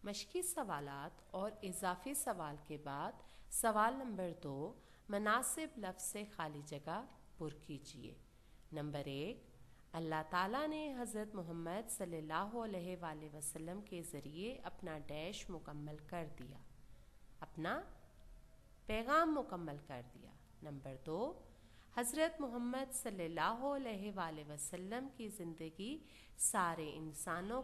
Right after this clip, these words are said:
के लिए डैश है, नमूना। नंबर तीन, इंसानों को सीधा रास्ता दिखाने की जिम्मेदारी डैश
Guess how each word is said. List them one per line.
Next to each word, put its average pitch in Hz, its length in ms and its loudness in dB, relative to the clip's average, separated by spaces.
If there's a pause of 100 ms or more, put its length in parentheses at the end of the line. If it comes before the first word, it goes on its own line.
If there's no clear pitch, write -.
के 269 120 -2
लिए 262 380 0 (220)
डैश 165 440 4
है, 143 120 -12 (640)
नमूना। 233 560 2 (1300)
नंबर 143 280 -2 (140)
तीन, 214 380 0 (500)
इंसानों 226 680 2
को 339 180 -2
सीधा 220 420 0
रास्ता 175 420 -2
दिखाने 160 520 -4
की 156 180 -6
जिम्मेदारी 151 800 -4 (580)
डैश 202 380 6